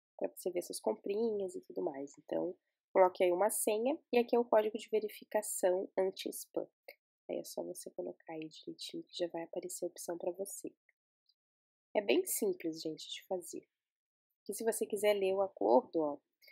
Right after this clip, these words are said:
eu vou clicar aqui pra vocês verem como é que é.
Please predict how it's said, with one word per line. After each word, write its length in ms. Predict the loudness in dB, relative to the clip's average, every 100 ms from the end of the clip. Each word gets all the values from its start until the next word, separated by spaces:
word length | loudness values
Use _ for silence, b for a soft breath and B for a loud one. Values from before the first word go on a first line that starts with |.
| b b _
eu 80 | -10
vou 80 | -10
clicar 340 | -8 -6 -4
aqui 160 | -4 -2
pra 160 | -2 -4
vocês 320 | -4 -8 -4
verem 220 | -2 -4
como 200 | -8 -12
é 40 | -12
que 220 | -2 2
é. 240 | 4 2